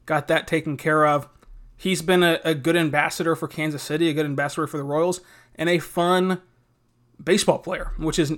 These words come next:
something that you can't say a lot these days. There's not very many fun baseball players. And that's shifting. It, it's turning around. You're getting more and more fun baseball players, but he was a part of that first group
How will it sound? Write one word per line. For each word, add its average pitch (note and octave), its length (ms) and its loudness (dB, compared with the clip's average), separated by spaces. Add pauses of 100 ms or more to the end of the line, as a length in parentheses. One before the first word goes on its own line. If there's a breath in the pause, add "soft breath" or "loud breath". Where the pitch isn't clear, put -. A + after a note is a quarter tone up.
something F3+ 520 0 (440 soft breath)
that - 100 -8
you E3 120 -2
can't E3+ 440 -2
say D3+ 580 2 (840)
a D3 140 -6
lot C#3+ 360 2
these C3 200 -6
days. - 340 -12 (360 soft breath)
There's D3+ 200 -4
not F3 280 4
very F#3 260 2
many E3+ 260 2
fun D#3 600 0
baseball C#3+ 400 -4
players. - 460 -14 (920)
And F3+ 160 4
that's - 180 0
shifting. D3+ 500 2
It, - 100 -10
it's E3+ 340 0
turning A3 320 0
around. F#3+ 480 2 (340 soft breath)
You're E3+ 160 4
getting G3 440 6
more F#3+ 320 4
and F#3 100 0
more F#3 220 2
fun F3+ 260 2
baseball E3+ 260 0
players, D3 240 -4
but C#3+ 120 -6
he F3+ 120 -2
was A3+ 160 -2
a F#3+ 40 -2
part F#3+ 180 2
of F3+ 60 4
that - 160 -2
first E3+ 280 -4
group E3 340 0